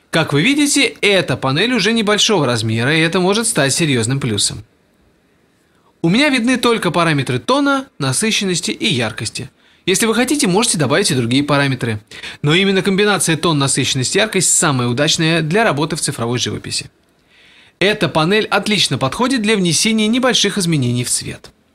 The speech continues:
Вот у меня фиолетовый цвет. И если мне нужно сделать его темнее, не изменив тон, то мне нужно лишь передвинуть один слайдер. Если я хочу добавить насыщенность или уменьшить ее, то мне нужно использовать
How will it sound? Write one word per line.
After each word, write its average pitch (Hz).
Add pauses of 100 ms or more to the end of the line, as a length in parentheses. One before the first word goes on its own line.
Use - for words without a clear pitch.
(1400)
Вот 175
у 185
меня 175
фиолетовый 151
цвет. 107 (280)
И 131
если 143
мне 147
нужно 143
сделать 131
его 131
темнее, 233
не 277
изменив 254
тон, 240
то 185
мне 226
нужно 226
лишь 214
передвинуть 214
один 127
слайдер. 98 (1900)
Если 233
я 185
хочу 160
добавить 139
насыщенность 170
или 156
уменьшить 123
ее, 226 (560)
то 247
мне 269
нужно 226
использовать 220